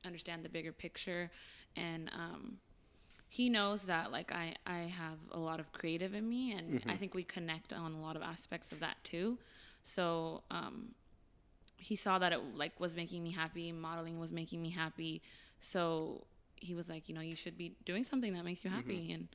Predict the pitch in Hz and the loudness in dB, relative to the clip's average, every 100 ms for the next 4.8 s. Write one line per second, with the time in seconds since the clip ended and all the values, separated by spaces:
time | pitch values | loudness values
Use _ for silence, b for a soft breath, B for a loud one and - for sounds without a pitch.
0 | b b b b 170 175 175 - - 185 | b b b b -2 0 0 -2 0 2
1 | 170 160 170 156 175 165 - - - - | 2 -2 -4 -6 -6 -6 -6 -8 -10 -10
2 | - - - - - - - - - - | -8 -6 -8 -10 -20 -20 -20 -20 -14 -14
3 | B B B 135 135 143 139 - 170 170 | B B B 8 10 10 8 6 6 10
4 | 127 117 117 113 110 110 104 101 | 8 8 8 10 10 10 10 6